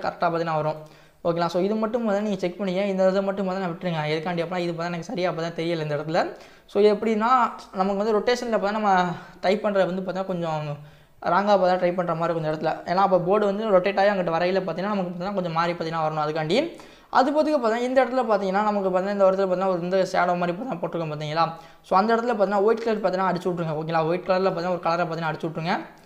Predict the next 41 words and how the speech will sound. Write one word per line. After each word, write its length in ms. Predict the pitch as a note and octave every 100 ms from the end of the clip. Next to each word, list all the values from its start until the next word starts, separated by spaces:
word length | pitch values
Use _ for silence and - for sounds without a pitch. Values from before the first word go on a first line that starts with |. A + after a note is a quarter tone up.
| _ _ _ _ -
இப்போ 100 | F#3 F#3
நான் 120 | F#3+
பார்த்தீங்கன்னா 280 | F3 F#3 F#3
அந்த 80 | F3
இடத்துல 180 | F3+ D#3+
பார்த்தா 220 | E3+ F3
ஒயிட் 140 | E3+ F3
கலர்ல 180 | F3 E3+
பார்த்தா 200 | E3 E3
அடிக்கிறேன். 300 | D#3+ D#3+ A#3 - - _ _ _ _ _ _ _ - - -
So, 60 | E3+
அதுக்கு 160 | F3 F3
பார்த்தா 240 | E3+ F#3 E3+
கலரை 160 | E3+
பார்த்தா 200 | E3+ E3 D#3+
சேஞ்ச் 180 | E3 D#3+
பண்ணிட்டு 240 | D3 F#3+ C#4 - - - - -
இந்த 80 | A#3
இடத்துல 180 | A#3 A#3+ F#3+
பார்த்தா 240 | G3+ G3+
ஒயிட் 240 | G#3+ A3 G#3+
பார்த்தா 240 | F#3+ F#3+ F#3+
போட்டு 140 | F#3 F3
வரேன். 160 | D#3+ D#3+
So, 60 | E3+
எதுக்காண்டி 320 | G3 A3+ G#3+ F#3+
ஒயிட் 140 | F#3+ F#3+
போடுறேன் 160 | F#3 F3+
அப்படின்னு 180 | E3+
சொல்லிட்டு 180 | F3 F3+
நான் 80 | E3+
உங்களுக்கு 200 | D3+ E3
சொல்றேன். 200 | E3 D#3
இருங்க, 160 | D#3 D#3
வெயிட் 140 | D#3 E3
பண்ணுங்க. 200 | D#3 G#3+ C#4+ - - _ -
இதுல 160 | B3+ D4 B3
பார்த்தீங்கன்னா 400 | G#3+ F#3+ G#3 A#3 B3+
நீங்க 180 | A3+ A3+ G#3+
உங்களோட 340 | B3 C4 A3 A#3+ A3
சேனல், 300 | A3 A3